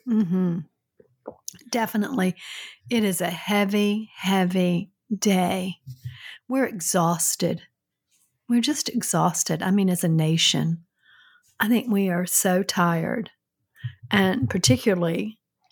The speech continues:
you know, the Black population that's been tired for hundreds of years.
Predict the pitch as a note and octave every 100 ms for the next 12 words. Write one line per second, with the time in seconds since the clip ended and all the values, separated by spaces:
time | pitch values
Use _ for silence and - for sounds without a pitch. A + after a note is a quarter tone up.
0 | - - _ _ _ _ _ A3 G3 F3
1 | E3 - F#3+ A#3 A#3+ F#3+ D#3+ F3 B3+ A#3
2 | - F3+ - - F3+ F3+ F#3 F3+ F3+ F#3+
3 | F#3 F#3+ - - - - _ _ - C4+
4 | D4 F#3+ E3 - E3 F3 F3 E3+ E3 B3
5 | -